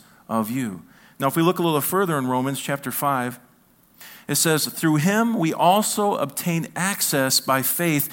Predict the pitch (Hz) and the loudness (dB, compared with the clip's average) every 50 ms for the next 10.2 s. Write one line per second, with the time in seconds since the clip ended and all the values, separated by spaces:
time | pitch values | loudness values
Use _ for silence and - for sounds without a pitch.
0 | - - - - - - 180 226 240 233 240 208 233 214 - - - 143 139 131 | -12 -16 -16 -12 -4 0 2 4 4 4 4 4 2 2 2 0 -2 -2 0 0
1 | 123 131 135 - - - 131 139 139 156 170 165 - 196 202 185 - - - 151 | 0 0 -2 -2 -4 -4 -2 -2 0 -2 -2 -2 -4 -2 0 2 2 2 0 0
2 | 131 123 117 113 110 113 127 147 160 - - - _ - 139 143 156 147 143 135 | -2 -2 -2 -2 -2 -2 -4 -6 -8 -10 -14 -20 _ -6 -4 -2 0 0 0 0
3 | 120 113 - - - - - - - _ - 131 135 139 139 135 120 120 110 - | 0 -2 -4 -8 -14 -20 -20 -20 -12 _ -4 -2 0 2 2 2 2 0 -2 -2
4 | - 160 160 175 180 185 175 - - - 127 123 120 110 110 - - 131 147 165 | -4 -2 0 0 0 0 -2 -4 -4 -4 -2 -2 0 0 -2 -2 -4 -4 -2 -2
5 | 175 170 170 - - - 123 113 107 117 113 107 107 107 - - - _ _ _ | -2 -2 -4 -4 -4 -4 -4 -2 -2 0 0 0 -2 -4 -8 -16 -20 _ _ _
6 | _ _ _ _ _ _ _ _ _ - 117 131 156 180 185 170 143 120 104 98 | _ _ _ _ _ _ _ _ _ -8 -4 0 2 4 4 4 4 2 0 -2
7 | 98 110 117 - - - _ _ _ _ _ - 120 123 110 113 139 135 123 104 | -4 -8 -10 -14 -20 -20 _ _ _ _ _ -4 -4 -4 -2 -2 -2 0 0 -2
8 | 98 92 - - _ _ _ _ - 143 143 139 165 151 147 147 139 147 127 - | -4 -8 -12 -16 _ _ _ _ -6 -4 -2 -2 0 2 2 2 2 0 0 -2
9 | - - - - - - - - 151 151 147 143 127 - 175 185 214 233 214 - | -4 -10 -20 -20 -20 -10 -4 -2 0 2 2 2 2 4 4 4 6 6 4 4
10 | - - - | 2 0 -2